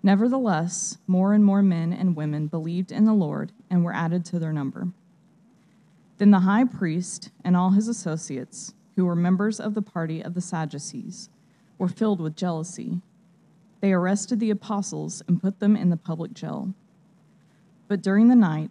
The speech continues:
an angel of the Lord appeared, opened the doors of the jail and brought them out. "Go, stand in the temple courts," he said, "and tell the people all about this new life."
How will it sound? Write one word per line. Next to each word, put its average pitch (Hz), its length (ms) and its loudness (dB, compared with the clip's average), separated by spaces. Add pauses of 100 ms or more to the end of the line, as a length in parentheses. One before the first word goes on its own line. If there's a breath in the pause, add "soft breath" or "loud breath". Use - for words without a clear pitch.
an 170 160 -2
angel 202 340 2
of 196 140 -4
the 208 80 -2
Lord 160 440 -2
appeared, 170 480 -8 (160)
opened 214 360 4
the 214 60 6
doors 156 440 -6
of 170 140 -8
the 185 80 -2
jail 156 420 -6 (520 soft breath)
and 180 120 2
brought 156 260 -4
them 156 120 -2
out. - 400 -8 (800)
"Go, 196 300 2
stand 208 680 4
in 190 120 4
the 175 60 0
temple 180 360 -2 (100)
courts," - 480 -8
he 170 80 -8
said, 147 380 -8 (520)
"and 170 160 -4
tell 185 220 -2
the 214 80 -4
people 151 540 -10
all 175 180 -4
about 165 320 -6
this - 220 -14
new 151 160 -4
life." 139 260 -8